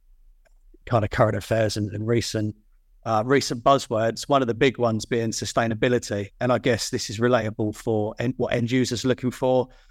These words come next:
also what resellers are, are, are pushing and promoting. But, I mean, how important do you think the sustainability message is in, in our channel? And, um, how do you think it's best for,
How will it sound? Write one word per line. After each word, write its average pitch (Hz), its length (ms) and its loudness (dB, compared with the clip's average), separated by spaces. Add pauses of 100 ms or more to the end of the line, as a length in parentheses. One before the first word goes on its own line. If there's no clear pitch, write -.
(140)
also 113 380 0
what 107 140 -2
resellers 117 580 0
are, 117 180 0
are, 117 100 -2 (140)
are 123 80 0
pushing 127 460 2
and 110 100 -2
promoting. 123 600 0
But, 113 260 0 (1040)
I 160 60 0
mean, 160 220 2
how 190 320 6
important 151 800 0
do - 140 0
you 117 60 2
think 120 440 -2 (120)
the 117 320 2
sustainability 117 1200 0 (460)
message 117 560 -2
is 113 380 0 (320)
in, 120 260 4
in 127 220 2
our 110 160 2
channel? 107 580 0
And, 104 500 0 (140)
um, 107 580 0
how 131 220 4
do 120 100 0
you 117 60 0
think 113 240 0
it's - 80 -4
best - 320 0
for, 101 300 0